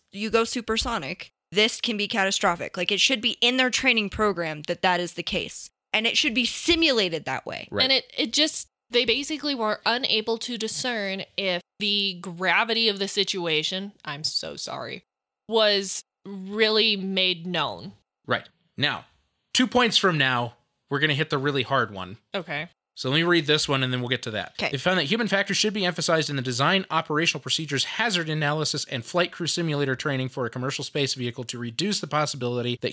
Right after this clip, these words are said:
Speaker 2: human error during operations could lead to a catastrophic event.
Speaker 3: That is huge.
Speaker 2: That one is huge on an, in and of itself. The second point here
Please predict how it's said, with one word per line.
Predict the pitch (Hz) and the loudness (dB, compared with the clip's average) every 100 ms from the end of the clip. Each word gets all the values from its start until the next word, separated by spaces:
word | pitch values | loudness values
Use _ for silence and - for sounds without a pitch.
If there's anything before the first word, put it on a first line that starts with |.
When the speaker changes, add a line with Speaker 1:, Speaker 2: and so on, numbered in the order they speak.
| - | 0
Speaker 2:
human | 170 156 | 2 2
error | 147 139 131 | 2 2 2
during | 127 160 170 | 4 2 4
operations | 143 139 139 123 - - | 0 0 0 0 0 -2
could | 156 151 | -2 -2
lead | 147 135 | -4 -6
to | 120 | -6
a | |
catastrophic | - 117 - 117 104 - | -4 -4 -4 -6 -10 -12
event. | 110 101 - _ - | -12 -14 -14 _ -2
Speaker 3:
That | 196 294 | 2 4
is | - - - | 2 2 4
huge. | 226 190 131 - - | 4 2 -2 -6 0
Speaker 2:
That | 165 320 | 0 2
one | 294 | 2
is | 247 - | 4 4
huge | 240 196 | 4 4
on | 202 | 4
an, | 185 | 2
in | 190 185 | 2 2
and | 175 | 2
of | |
itself. | 151 - 180 254 | 0 2 2 2
The | - 139 | -2 0
second | - - - 262 - | 2 2 0 -4 0
point | 208 208 | -2 -2
here | 147 202 220 | 0 2 2